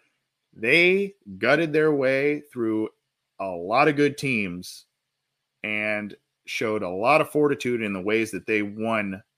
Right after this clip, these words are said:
those games. And when you beat the A F C favorite in the Kansas City Chiefs twice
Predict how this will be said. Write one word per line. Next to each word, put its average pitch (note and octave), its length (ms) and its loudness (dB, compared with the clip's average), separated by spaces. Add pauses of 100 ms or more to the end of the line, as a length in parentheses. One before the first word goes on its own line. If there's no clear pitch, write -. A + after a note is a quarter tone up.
those F2+ 240 -6
games. F2+ 540 -8 (800)
And G2 120 -8
when A2+ 120 -4
you G3 180 2
beat G#3+ 260 0
the F3 680 0 (600)
A F3 200 6
F D#3 120 2
C E3+ 200 -2
favorite B2+ 640 0 (220)
in B2 120 -6
the A2 60 -4
Kansas A2 340 -6
City A2 180 -6
Chiefs G2 480 -6 (160)
twice - 580 -2